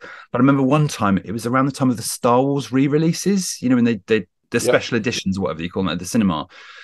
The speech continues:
Speaker 1: And, uh, the P R guy came to me in a massive panic, and he had two big trunks, and he was like, you know, to go, "Connor, you've gotta help me, you've gotta help me. You like Star Wars?" And I was like, "Yeah." And he said, "There's a premiere tonight.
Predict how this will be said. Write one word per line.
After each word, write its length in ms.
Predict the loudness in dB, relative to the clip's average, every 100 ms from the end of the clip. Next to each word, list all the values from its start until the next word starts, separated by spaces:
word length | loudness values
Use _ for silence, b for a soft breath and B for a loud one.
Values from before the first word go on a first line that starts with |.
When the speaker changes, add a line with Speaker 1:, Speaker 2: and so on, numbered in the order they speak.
| B B B _ _ _ -20 -4
Speaker 1:
And, 160 | 2 4
uh, 200 | 2 0 -2
the 180 | -2 -2
P 240 | -2 2
R 220 | 4 4
guy 180 | 4 0
came 300 | -2 -4 -4
to 120 | -2
me 60 | -2
in 60 | 0
a 60 |
massive 640 | 0 2 0 0 -4 -8 -8
panic, 420 | -4 -2 -2 -4 -6
and 100 | -4
he 40 |
had 140 | -4
two 300 | -6 -2 -2
big 240 | 0 -2 -4
trunks, 460 | -4 -4 -4 -6
and 80 | -6
he 40 | -4
was 100 | -4
like, 120 | -6
you 60 |
know, 140 | -6 -8 -14
to 100 | -10
go, 100 | -8
"Connor, 220 | 0 2
you've 120 | 2 2
gotta 140 | 2
help 160 | 2 -2
me, 80 |
you've 100 | -4
gotta 180 | 0 0
help 120 | 0
me. 80 | 2
You 80 | 4
like 160 | 4 0
Star 240 | -2 0
Wars?" 120 | -2
And 60 | -4
I 20 |
was 60 | -6
like, 140 | -2
"Yeah." 180 | -2 -2 B B B B B -2
And 100 | 2
he 60 | 4
said, 340 | 4 2 -2 _
"There's 160 | 0 0
a 60 | -2 -4
premiere 560 | 0 4 6 6 2 -4
tonight. 560 | -2 0 0 -2 -6